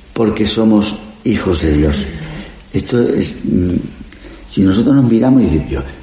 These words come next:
yo soy tan importante", sí, eres muy importante. La palabra padre nos invita a vivir siendo consciente de que todo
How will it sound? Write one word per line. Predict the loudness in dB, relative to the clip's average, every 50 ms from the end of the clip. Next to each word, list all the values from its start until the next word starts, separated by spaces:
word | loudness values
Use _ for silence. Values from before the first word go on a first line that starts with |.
| -12 -6
yo | -4 -4
soy | -2 0 0 0
tan | 0 2 2 4
importante", | 4 4 4 4 2 2 4 2 2 2 2 0 0
sí, | -2 -2 0 2 2 4 2 0 -2 -8 -14 -18 -18 -20 -20 -20 -20 -20 -8 -2
eres | 0 2 4 4 4 4 4 4 4
muy | 4 6 6 6 4 4 2 2 2
importante. | 2 2 2 2 0 -2 0 0 0 0 0 -2 -4 -8 -10 -14 -18 -16 -14 -14 -14 -14 -16 -16 -18 -20 -20 -20 -20 -20 -20 -20 -20 -20 -20 -20 -20 -20 -18 -18 -16 -18 -16 -12 -4
La | -2 -2 0 0
palabra | 0 0 0 2 2 2 0 0 0
padre | 0 0 2 2 2 2 2 2 2
nos | 2 2 4
invita | 4 6 4 4 4 2 0 0
a | 0
vivir | 2 2 2 2 2 2 0 -2 -6 -10 -14 -18 -18 -18 -18 -18 -18 -18 -10 -4
siendo | -2 2 2 4 4 4 4 4
consciente | 4 4 4 4 4 4 4 4 4 4 4 2 2 0 0 0 -4 -8 -12 -16 -18 -20 -20 -14 -8 -4
de | -2 0 2 2 2 2
que | 2 2 2 2 0 0
todo | 2 2 2 4 4 4 2 2 0 -4 -6 -12 -16